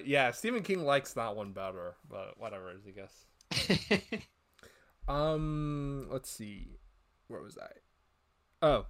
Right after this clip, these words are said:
Speaker 1: have you seen The Blob?
Speaker 2: Um, the remake or the original?
Speaker 1: The remake.
Speaker 2: I've seen the original.
Speaker 1: Oh, you have seen the original?
Speaker 2: Yeah, but not the remake, which is, like, the really gruesome one, right?
Speaker 1: The,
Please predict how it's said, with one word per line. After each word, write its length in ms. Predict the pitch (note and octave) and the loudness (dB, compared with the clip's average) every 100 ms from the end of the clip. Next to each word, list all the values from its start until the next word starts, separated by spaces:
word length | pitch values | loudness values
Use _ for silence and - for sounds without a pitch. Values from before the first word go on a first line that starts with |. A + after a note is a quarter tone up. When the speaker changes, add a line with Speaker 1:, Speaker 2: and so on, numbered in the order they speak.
| - - | -4 0
Speaker 1:
have 80 | D3+ | 0
you 60 | |
seen 140 | E3 E3 | 2 0
The 60 | |
Blob? 280 | D3 C3+ D3+ - - - - _ - - - - _ _ - _ _ _ | 2 2 0 -4 -14 -20 -20 _ -14 -14 -18 -20 _ _ -20 _ _ _
Speaker 2:
Um, 680 | D3+ C#3+ C#3+ D3 C#3 C#3 C3+ - _ | 4 6 6 4 0 -10 -14 -18 _
the 100 | C#3+ | -4
remake 420 | B2 D#3+ G3+ A3 - | -2 0 2 0 -2
or 200 | C3 B2+ | -4 -2
the 180 | B2 | -4
original? 360 | B2 B2 A#2+ B2+ A2+ A2+ | -4 -6 -8 -12 -12 -6
Speaker 1:
The 140 | B2 | -6
remake. 420 | A#2 A#2+ G2 - - - _ _ _ _ _ _ _ _ - | -6 -10 -12 -16 -20 -20 _ _ _ _ _ _ _ _ -2
Speaker 2:
I've 260 | B2+ C3+ | 0 0
seen 240 | B2+ D3+ C#3 | -2 -6 -2
the 100 | C3 | -4
original. 520 | B2 C3 B2 A2+ A2 - _ _ _ | -2 -4 -4 -10 -16 -20 _ _ _
Speaker 1:
Oh, 160 | D3 D#3+ | 0 2
you 200 | C#3+ B2 | 2 0
have 280 | C3 F3 G#3 | -2 -2 -2
seen 220 | G3 D3+ | -6 -6
the 100 | B2+ | -4
original? 500 | A2 G#2+ G2 G2 F#2+ _ _ _ _ | -4 -4 -8 -14 -16 _ _ _ _
Speaker 2:
Yeah, 240 | C3 B2+ A#2+ | -2 0 0
but 100 | B2+ | -2
not 160 | C3 B2+ | -4 -4
the 100 | B2 | -6
remake, 520 | A#2+ B2+ A#2+ A#2+ - _ _ | -4 -4 -4 -6 -8 _ _
which 260 | - C3+ - | -4 -4 -4
is, 160 | B2 C3 | -2 2
like, 240 | B2+ - | 2 2
the 360 | B2+ A#2+ A#2+ A#2+ | 0 0 -2 -2
really 240 | C3 C#3 | 0 0
gruesome 500 | C3 C3 C#3+ - B2+ | 0 -2 0 0 -2
one, 160 | A#2 A#2 | -6 -8
right? 240 | A#2+ C3+ | -2 0
Speaker 1:
The, 180 | C#3+ C3 | 2 0